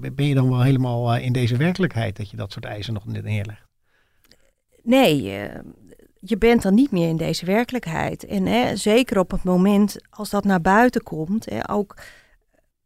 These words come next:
Speaker 2: ja, dan weet je gewoon dat het gewoon killing is in, eh,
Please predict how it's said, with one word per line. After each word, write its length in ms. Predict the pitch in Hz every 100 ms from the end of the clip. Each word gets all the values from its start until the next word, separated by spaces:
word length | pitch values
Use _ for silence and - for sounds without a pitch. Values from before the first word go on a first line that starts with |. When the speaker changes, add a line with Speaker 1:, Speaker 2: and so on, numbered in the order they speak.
| _
Speaker 2:
ja, 340 | _ 220 175 -
dan 240 | - 202 190
weet 300 | 208 262 247
je 100 | 202
gewoon 340 | - 175 190
dat 160 | 196 196
het 180 | 202 -
gewoon 500 | - 190 196 196 196
killing 440 | - 269 262 196 175
is 300 | 170 165 -
in, 360 | - 202
eh, 60 | 196